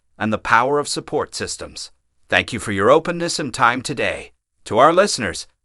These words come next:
these narratives highlight the need for compassionate work cultures. As we wrap up, let's carry with us the lesson that behind every employee is a person facing life with all its complexities.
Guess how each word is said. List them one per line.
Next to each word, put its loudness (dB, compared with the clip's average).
these -6
narratives 0
highlight 2
the -4
need -6
for -8
compassionate -2
work -2
cultures. -4
As -6
we -2
wrap 6
up, 4
let's 0
carry 2
with -2
us -6
the -6
lesson 0
that -4
behind 0
every 0
employee -2
is -8
a -10
person -4
facing -4
life 0
with -6
all 4
its -4
complexities. -6